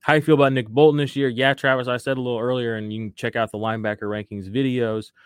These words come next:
or video I put up a couple weeks ago. But I love Nick Bolton this year. Um, you know, I think he played really solid last year, was, had one of the highest tackles for loss total in the league.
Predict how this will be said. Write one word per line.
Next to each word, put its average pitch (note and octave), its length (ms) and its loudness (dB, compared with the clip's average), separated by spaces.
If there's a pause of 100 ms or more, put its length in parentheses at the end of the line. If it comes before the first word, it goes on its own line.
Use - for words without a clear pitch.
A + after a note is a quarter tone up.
(240)
or G2+ 140 -2
video A#2+ 400 0
I G#2+ 120 2
put A2+ 140 -6
up G#2 120 -4
a - 20 -20
couple G2 180 -8
weeks A2+ 200 -6
ago. G2 160 -6
But G#2 60 0
I B2 80 2
love A2+ 240 -2
Nick A2 200 -10
Bolton G#2 240 -6
this G#2 240 -14
year. G2+ 280 -4
Um, F2 420 -8 (260)
you F#2+ 100 -10
know, F#2+ 60 -4
I F2+ 60 -6
think A2 240 -6
he G2+ 220 -8 (200)
played A2 280 -4
really G2 240 -6
solid C3 340 0
last C3+ 320 -2
year, C3+ 340 -6
was, G2+ 220 -14
had G#2 120 -6
one G#2+ 140 -6
of G2 60 -6
the G2+ 40 -12
highest A2 260 -6
tackles A#2 300 -4
for G2+ 120 -10
loss A2+ 260 -2
total A#2 300 -4
in G2+ 60 -8
the F#2+ 60 -8
league. B2+ 380 -6